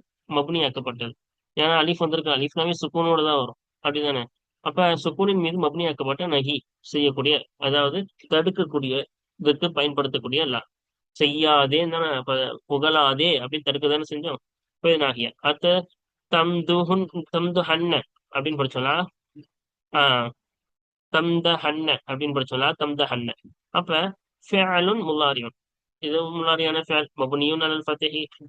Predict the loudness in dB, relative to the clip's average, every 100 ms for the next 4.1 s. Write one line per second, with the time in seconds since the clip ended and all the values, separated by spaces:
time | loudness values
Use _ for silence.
0 | _ -2 0 0 0 2 2 2 2 2
1 | 0 -2 -4 _ -2 -2 0 -2 -2 -2
2 | -4 -4 -4 -6 -6 -14 _ _ _ 0
3 | 4 4 4 0 _ -2 0 0 0 -2
4 | 2